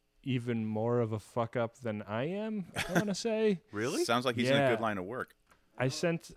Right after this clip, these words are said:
Speaker 1: I sent this lady all of my <clears throat> financial information, like, two weeks into January. I got, I got it off the table, and I was like, "This is great. She's gonna tell me what I owe.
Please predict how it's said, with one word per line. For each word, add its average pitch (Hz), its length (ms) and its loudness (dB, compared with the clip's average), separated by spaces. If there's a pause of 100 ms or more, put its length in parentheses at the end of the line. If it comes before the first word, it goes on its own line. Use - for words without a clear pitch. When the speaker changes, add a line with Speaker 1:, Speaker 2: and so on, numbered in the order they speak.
(140)
Speaker 1:
I 131 120 -2
sent 156 300 -2
this 156 220 0
lady 131 400 4
all 123 240 4
of 127 140 -2
my 117 480 2 (260)
<clears throat> 151 140 -10 (220)
financial 117 600 0
information, 104 800 -2
like, 98 180 -10 (100)
two 165 200 2
weeks 135 320 0
into 107 720 -4
January. 92 640 -8 (220)
I 104 60 -10
got, 98 260 0 (100)
I 107 100 2
got 101 180 4
it 98 100 0 (400)
off 123 320 0
the 110 80 -8
table, 92 360 -10
and 92 120 -10
I 95 40 -6
was 98 120 -8
like, 95 200 -4
"This 107 140 -6
is 98 60 -10
great. 120 340 2
She's 98 200 -14
gonna 95 200 -14
tell 110 180 -10
me 104 120 -8
what 104 160 -6
I 110 100 -4
owe. 127 400 2